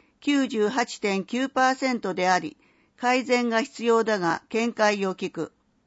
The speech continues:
部長、市債残高の抑制を図り、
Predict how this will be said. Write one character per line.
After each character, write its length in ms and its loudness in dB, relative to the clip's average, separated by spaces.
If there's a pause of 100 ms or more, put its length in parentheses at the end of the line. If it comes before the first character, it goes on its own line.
(720)
部 160 -4
長、 480 0 (440)
市 200 -6
債 280 2
残 280 0
高 260 0
の 100 -2
抑 280 -2
制 260 0
を 120 2
図 320 -2
り、 180 -8